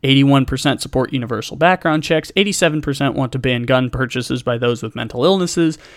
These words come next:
eighty percent reject concealed carry without a permit." And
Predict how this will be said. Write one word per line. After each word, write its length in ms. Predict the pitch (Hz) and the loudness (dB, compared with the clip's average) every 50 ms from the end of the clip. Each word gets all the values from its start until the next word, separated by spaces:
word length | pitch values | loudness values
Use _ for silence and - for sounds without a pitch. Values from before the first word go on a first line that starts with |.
| - - _ | -20 -8 _
eighty 220 | - 170 180 175 | 0 0 0 0
percent 400 | - - 165 143 - 160 - - | -2 -4 -8 -4 -4 -4 -4 -2
reject 420 | 147 139 131 127 139 131 135 - - | -2 -4 -2 0 0 0 0 -4 -8
concealed 560 | - 131 123 - - 170 160 156 156 143 139 | -8 -6 -4 -2 -2 0 2 2 2 0 -2
carry 420 | - - 131 131 131 131 127 131 135 - - _ - | -4 -4 -2 0 0 0 -2 -4 -6 -10 -20 _ -4
without 420 | 147 139 139 - - 120 113 - - | -4 -4 -4 -2 -4 -4 -4 -4 -6
a 80 | 139 143 | -6 -8
permit." 580 | 139 - - 160 139 131 - - - - - - - - - - - - - - | -6 -6 -4 -4 -4 -6 -8 -12 -16 -18 -18 -18 -20 -20 -20 -20 -20 -20 -8 -2
And 440 | - 165 160 156 156 151 139 139 | 0 2 2 2 0 -2 -4 -6